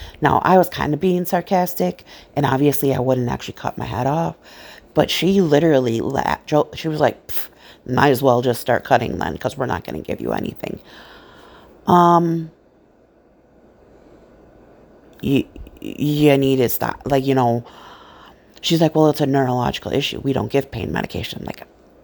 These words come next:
look, like, you know what? I, can you just leave? Like, I was not, I was not in a mood to be talking to her because they were still trying to figure out if I had had a stroke. So, um, I was not in the mood to deal with her. So her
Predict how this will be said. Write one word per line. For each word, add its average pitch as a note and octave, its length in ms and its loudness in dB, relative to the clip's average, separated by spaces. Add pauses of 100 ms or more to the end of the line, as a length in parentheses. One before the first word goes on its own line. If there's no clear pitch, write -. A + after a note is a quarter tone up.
(140)
look, - 220 -2 (1000)
like, - 160 -4
you C3+ 60 2
know A#2 120 -2
what? G#2 280 0
I, - 100 -8 (580)
can G#3+ 140 0
you C#4+ 40 0
just F4 240 -2 (160)
leave? C3 400 0 (140)
Like, B2+ 100 0
I A#2 160 4
was B2+ 160 -2
not, A#2+ 540 2 (1000)
I F#3+ 60 8
was F#3 80 4
not F3 180 4
in C#3+ 60 0
a D3 40 4
mood D3 220 2
to B2+ 80 -4
be - 60 -6
talking C3+ 380 -6
to C3+ 160 -10
her C3 120 2
because - 300 -4
they C#3+ 120 4
were C3 100 0
still C3 180 -2
trying C2 220 -4
to - 60 -4
figure - 260 -4
out - 260 -4 (420)
if C#3+ 120 2
I D3+ 120 4
had C3 160 0
had C3+ 160 -2
a - 60 -4
stroke. - 380 -6
So, - 120 -10
um, - 260 -2 (440)
I D3+ 100 4
was A#2+ 180 0
not B2+ 160 0
in - 40 -8
the B2+ 60 -4
mood B2 260 -4
to - 60 -10
deal C#3+ 180 -4
with - 140 -8
her. - 200 -8 (720)
So E3 340 6
her F#3+ 320 -2